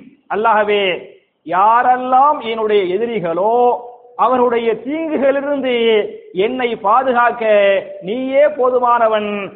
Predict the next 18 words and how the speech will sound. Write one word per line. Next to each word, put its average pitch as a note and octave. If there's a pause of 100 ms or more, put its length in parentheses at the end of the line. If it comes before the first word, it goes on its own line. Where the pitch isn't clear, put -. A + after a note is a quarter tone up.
(100)
நீனே C#4
பாதுகாப்பாயாக. G3+ (720)
எப்படி G#3+
பாதுகாப்பாயாக? A#3 (420)
"பிமா B3 (220)
ஷி'த", C#4 (420)
என்னை B3
பாதுகாக்க C4+
நீ A3
எப்படி A#3+
விரும்புகிறாயோ B3+ (220)
அந்த C#4
வகையில் D4+
என்னை C#4+
பாதுகாப்பாயாக G#3 (600)
என்ற F#3+
அழகான A#3
துஆ. G#3